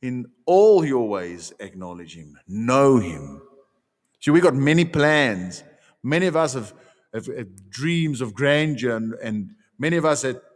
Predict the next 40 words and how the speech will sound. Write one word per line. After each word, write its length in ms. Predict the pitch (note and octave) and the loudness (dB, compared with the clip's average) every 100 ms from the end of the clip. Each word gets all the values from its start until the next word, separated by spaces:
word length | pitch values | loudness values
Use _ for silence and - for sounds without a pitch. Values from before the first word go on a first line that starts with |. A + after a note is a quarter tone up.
| A2 | -18
grown 340 | G#2 C3+ D3+ D#3 | -4 0 2 2
up 180 | D3 | -2
with 100 | B2+ | -2
ideas 680 | B2+ B2 A2+ C3+ D#3 D#3 B2 | -2 0 0 0 4 4 2
of 100 | B2 | -4
how 220 | A2 C3+ | -2 0
our 220 | B2 C3 B2 | 2 2 2
life 260 | B2 B2+ | 2 0
is 120 | A2 | -4
gonna 200 | - A#2 | -4 -4
be. 300 | A2+ B2 A2 - _ _ _ _ _ _ _ _ _ _ _ _ _ - | -2 -2 -4 -8 _ _ _ _ _ _ _ _ _ _ _ _ _ -4
And 160 | D#3 | 2
very 260 | E3+ F#3+ F3+ | 4 4 2
few 480 | - A3 C4 C#4 A#3 | -2 2 4 6 4
of 100 | C3 | 2
us 400 | E2 - - - _ | -4 -8 -14 -18 _
have, 120 | C#3 E3+ | -6 -4
are 320 | - D#3 D#3 | -4 -4 -2
actually 360 | F#3+ F3+ G3+ F3+ | -6 -6 -8 -6
walking 520 | D3+ G3 A3 G3 E3 | -4 -4 -4 -8 -8
in 160 | D3+ C#3+ | -8 -4
that, 380 | F3+ F3+ - | -6 -6 -10
that 180 | D#3+ D#3 | -8 -8
we 220 | C#3+ F#3 | -8 -8
dreamed 600 | E3+ C3 D#3+ F3+ F#3 C#3+ | -8 -6 -4 -4 -4 -6
for 280 | A#2+ E3 D3 | -6 -4 -2
ourselves 580 | C#3 C3 F3+ D#3+ A2+ A2 | -2 -4 -6 -6 -8 -8
and 140 | B2+ | -4
what 180 | C3+ D3+ | -2 -2
we 120 | C3+ | -4
purposed 680 | C3+ D#3+ F3+ F#3+ D#3+ - - | -4 0 0 2 -2 -2 -6
for 300 | - C#3+ B2+ | -4 0 2
ourselves. 880 | B2 A#2 - D3+ B2+ C2+ - - - _ _ _ _ _ _ _ _ - | 0 0 -2 -4 -6 -10 -16 -20 -20 _ _ _ _ _ _ _ _ 0
Why 140 | - | 2
do 60 | D#4 | 4
we 80 | D#4+ | 4
think 200 | D4 C#4+ | 4 4
we 80 | C#4+ | 4
miss 320 | D4 D4 | 4 2
it? 80 | - | -4